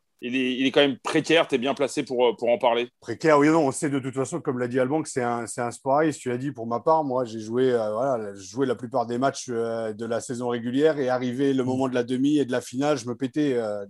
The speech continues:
Speaker 2: tel qu'on me voit, les gens ne le savent pas, mais, euh, j'ai deux opérations aux épaules, il y a une couille qui a explosé, je loupe la finale de Coupe d'Europe, j'ai le bras, j'ai une
Speaker 3: Ouais.
Speaker 2: plaque dans le bras, j'ai six finales loupées, donc, euh,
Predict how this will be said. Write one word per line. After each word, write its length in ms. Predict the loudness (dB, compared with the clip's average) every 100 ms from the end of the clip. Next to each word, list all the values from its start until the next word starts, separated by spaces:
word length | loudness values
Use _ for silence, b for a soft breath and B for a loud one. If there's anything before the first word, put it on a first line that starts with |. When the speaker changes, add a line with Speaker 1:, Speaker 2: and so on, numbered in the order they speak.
| -14
Speaker 2:
tel 120 | -16 -12
qu'on 120 | -10
me 80 | -2
voit, 140 | -2
les 100 | -2
gens 140 | -4
ne 60 | -6
le 40 |
savent 240 | -4 -4 2
pas, 140 | 2
mais, 160 | 4 0
euh, 80 | -4
j'ai 240 | -6 -8
deux 220 | -6 -8
opérations 420 | -6 -4 -4 -4 -8
aux 60 |
épaules, 380 | -6 -6 -4 -2
il 20 |
y 40 | -4
a 40 |
une 80 | -6
couille 160 | -10
qui 80 | -10
a 40 | -12
explosé, 480 | -10 -6 -4 -4 b b b
je 60 | -14
loupe 120 | -4
la 100 | -4
finale 280 | -2 -4 -4
de 80 | -4
Coupe 240 | -8 -6
d'Europe, 380 | -2 2 4 2
j'ai 140 | -2
le 60 | -2
bras, 240 | 0 0
j'ai 120 | 0 -2
une 80 |
Speaker 3:
Ouais. 60 | -2
Speaker 2:
plaque 160 | -2 -4
dans 100 | -4
le 60 |
bras, 280 | 4 4 4 b b b
j'ai 140 | -10 -8
six 180 | -6
finales 300 | -6 2 2
loupées, 320 | 2 2 4 6
donc, 180 | 4
euh, 140 | 2